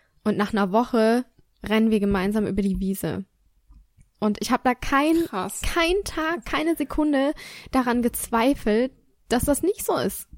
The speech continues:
Speaker 1: Es war mir so
Speaker 2: Mhm.
Speaker 1: bewusst, dass ich diesen Hund wieder von dieser Klinik abholen werde und wir gemeinsam, ähm,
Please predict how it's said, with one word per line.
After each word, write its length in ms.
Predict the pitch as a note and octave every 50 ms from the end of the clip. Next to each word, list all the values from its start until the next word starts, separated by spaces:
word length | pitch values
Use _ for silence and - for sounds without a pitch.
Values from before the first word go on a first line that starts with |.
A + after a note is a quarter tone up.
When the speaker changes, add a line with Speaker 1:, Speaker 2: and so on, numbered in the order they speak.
| - - _ _ _ _ _
Speaker 1:
Es 220 | - B3 - - C4+
war 300 | B3 C4+ D4 D#4 D#4+ -
mir 220 | - A3 C4+ C4+ A#3
so 320 | - - D4 D4 D4+ F#4
Speaker 2:
Mhm. 40 | G3
Speaker 1:
bewusst, 380 | F4 D4 B3 C#4 D#4+ E4 - -
dass 160 | B3 - -
ich 100 | A3+ -
diesen 300 | - B3 A#3+ A#3+ A3+ G3+
Hund 380 | A#3+ D#4 D#4+ C#4+ C#4 D#4 F4+ - - - - - - -
wieder 300 | A#3 B3+ C4+ D4+ D4+ D4
von 160 | - C#4+ B3+
dieser 200 | B3 A3+ A3 A3
Klinik 480 | A3+ - - C4 D4 D#4+ D#4 - - -
abholen 460 | D4+ - - - A3+ G3+ G3 F#3+ F3+
werde 360 | F#3 F#3 F3+ F#3+ G#3 A#3 C#4 - - - - -
und 160 | - A#3+ A3
wir 80 | - G#3+
gemeinsam, 920 | G#3+ G#3+ G#3+ G#3 G#3 G#3+ B3+ D4 D#4 D#4+ - - B3 A3+ A3+ A#3+ C4 B3+ - -
ähm, 480 | - - - - A3 - - - -